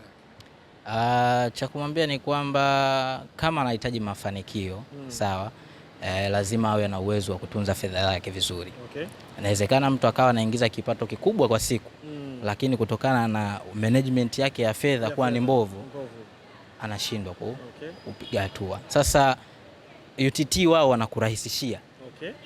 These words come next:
Speaker 1: Eh, namna gani wewe tafuta unachokitafuta,
Speaker 2: Mm.
Speaker 1: lakini swala zima la kutunzia fedha, namna ya
Speaker 2: Mm.
Speaker 1: kumanagement
Speaker 2: Mm.
Speaker 1: fedha zako,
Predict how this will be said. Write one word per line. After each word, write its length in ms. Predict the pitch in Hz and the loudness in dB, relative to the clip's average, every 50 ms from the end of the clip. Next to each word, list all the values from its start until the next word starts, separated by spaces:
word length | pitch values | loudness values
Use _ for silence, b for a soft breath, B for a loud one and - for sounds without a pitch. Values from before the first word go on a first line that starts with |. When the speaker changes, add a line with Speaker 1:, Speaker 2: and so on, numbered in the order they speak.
| - - 101 | -14 -8 -4
Speaker 1:
Eh, 340 | 104 104 110 120 131 131 120 | -2 2 2 4 4 4 2
namna 360 | 123 123 120 120 123 123 123 | 2 2 2 2 2 2 4
gani 260 | 131 156 151 139 135 | 4 4 4 4 4
wewe 420 | 143 147 143 123 110 110 113 120 135 - - - - - - - - - - - - - | 6 6 6 4 2 0 -4 -6 -12 -16 -20 -20 -20 -20 -20 -20 -20 -20 -20 -20 -4 -4
tafuta 320 | 147 135 - 196 180 156 | -4 -4 -2 -4 -4 -4
unachokitafuta, 720 | 135 120 123 110 113 - 113 104 - - 117 - - 95 101 - - - | -4 -4 -4 -8 -6 -6 -6 -6 -6 -8 -10 -10 -10 -14 -14 -16 -18 -18
Speaker 2:
Mm. 140 | 151 143 139 - | -18 -14 -8 -8
Speaker 1:
lakini 360 | 107 107 - 139 131 127 113 - - | -8 -4 -2 0 0 0 0 -2 -4
swala 240 | - - 123 127 127 | 0 2 4 4 2
zima 280 | 117 139 160 151 135 120 | 2 -2 -4 -4 -2 -4
la 100 | 113 110 | -4 -6
kutunzia 640 | - - - 101 - - 113 113 117 131 139 123 | -6 -14 -18 -18 -12 -10 -8 -8 -4 -2 -2 -2
fedha, 340 | 117 - 139 131 127 117 117 117 | -2 -2 -4 -4 -2 -2 0 0
namna 240 | 123 123 123 120 | 0 0 2 2
ya 60 | 110 104 | 0 -2
Speaker 2:
Mm. 60 | - | -2
Speaker 1:
kumanagement 580 | 107 104 107 127 131 127 117 117 110 104 - - | -4 0 2 2 2 2 2 0 -4 -8 -10 -10
Speaker 2:
Mm. 60 | - | -10
Speaker 1:
fedha 200 | 110 101 101 101 | -10 -8 -6 -2
zako, 320 | 110 123 117 104 - - | 0 0 0 0 -2 -10